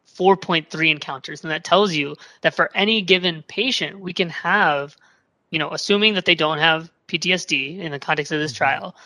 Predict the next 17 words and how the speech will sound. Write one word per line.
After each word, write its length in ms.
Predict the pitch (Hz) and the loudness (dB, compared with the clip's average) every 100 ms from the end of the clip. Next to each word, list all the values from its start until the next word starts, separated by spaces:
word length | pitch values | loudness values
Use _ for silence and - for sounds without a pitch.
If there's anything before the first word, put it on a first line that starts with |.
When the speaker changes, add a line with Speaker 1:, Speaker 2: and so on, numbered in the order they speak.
| - _ | -20 _
Speaker 1:
that 340 | 156 139 226 185 | 2 2 2 -4
we 180 | 185 | -2
can 180 | 196 202 | -2 -6
give 260 | 147 175 180 | 2 2 4
them 460 | 160 147 139 156 _ _ _ - | 2 2 -2 -10 _ _ _ 0
a 280 | 156 143 | 2 2
level 420 | 151 151 170 190 180 | 0 6 6 6 -4
of 120 | - | -2
care 240 | - 170 | 4 4
that 140 | 156 156 | 4 -2
requires 520 | 143 - 156 170 151 | -6 2 4 6 4
less 280 | 143 156 - | 0 0 2
psychiatrist 640 | 156 - 156 156 143 - | -2 2 2 2 -4 -6
time 380 | 147 151 190 202 - - | -4 -2 -4 -8 -16 -10
and 80 | 156 | -2
have 200 | 156 151 | 0 -2
equivalent, 800 | - - 185 196 202 190 165 | -6 -8 -2 0 0 0 0